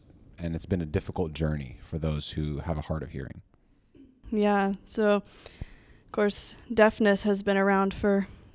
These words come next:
Speaker 2: thousands of years. Um, in ancient Egypt, um, Pharaoh used to employ deaf people because they could not eavesdrop on him.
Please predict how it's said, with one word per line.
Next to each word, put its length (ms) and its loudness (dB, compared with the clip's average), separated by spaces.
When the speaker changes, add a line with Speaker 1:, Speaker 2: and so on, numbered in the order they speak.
Speaker 2:
thousands 360 -2
of 80 -4
years. 380 2
Um, 480 -2
in 440 0
ancient 720 0
Egypt, 540 2
um, 360 -4
Pharaoh 320 6
used 300 2
to 80 -2
employ 540 0
deaf 260 0
people 320 0
because 340 -6
they 140 -6
could 220 -4
not 420 -4
eavesdrop 520 -4
on 140 -6
him. 200 -4